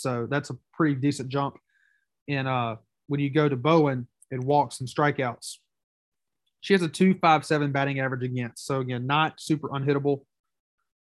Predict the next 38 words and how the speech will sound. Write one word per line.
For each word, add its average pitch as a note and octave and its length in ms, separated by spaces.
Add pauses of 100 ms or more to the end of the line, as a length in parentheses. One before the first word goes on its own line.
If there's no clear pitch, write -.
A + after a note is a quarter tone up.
(320)
Uh, B2+ 500
but C#3 120
those, E3 220
that's F3 260
gonna F3+ 180
do, E3 120 (120)
that's F3 220
who's F#3+ 140
gonna F3+ 160
get E3+ 120
the E3 80
lion's D3+ 380
share D3+ 280
of C3 60
the B2+ 80
innings C#3+ 360
this, A#2+ 200 (120)
this B2+ 160
weekend, A#2+ 320 (160)
for C3 80
sure. B2 340
No C#3 140
doubt C#3 160
about B2 240
it. - 60 (1500)
You've D#3+ 180
also F#3+ 320
got, D#3+ 420 (480)
as B2+ 140
I B2 160 (420)
refresh C3 400
my B2 160
page C3+ 300
and B2+ 100
lost C#3 240
where B2 140
my B2 180
place, D3 380